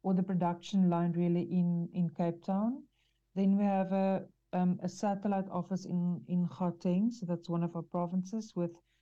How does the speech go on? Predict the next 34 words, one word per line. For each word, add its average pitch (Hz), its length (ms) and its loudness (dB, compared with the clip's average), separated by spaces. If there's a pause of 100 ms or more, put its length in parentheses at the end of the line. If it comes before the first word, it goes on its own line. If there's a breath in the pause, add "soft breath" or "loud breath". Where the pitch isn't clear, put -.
(200)
a 185 60 -8
few 196 240 0
therapists. 190 920 -4
And 185 120 2
then 185 180 6
we 185 60 6
have 175 200 2
a 175 40 -6
smaller 208 500 0
hub 170 300 -2 (140)
in 165 380 -2
the 165 60 -4
Northern 160 460 -2
Cape. 160 340 -8 (880)
But 185 300 0 (120)
we 196 220 2
work 190 340 2
nationally, 185 540 2
so 214 140 -2
we 180 100 4
work 170 240 0
in 185 80 2
all 185 220 2
nine 170 260 2
provinces. 202 600 -2
We 185 100 -4
also 180 340 -2
work 170 320 2 (680 soft breath)
in 180 300 4
Mozambique, 180 800 2
Swaziland, 170 960 0
Lesotho, 170 720 -2
Namibia, 160 720 0 (100)
Botswana, 165 880 -4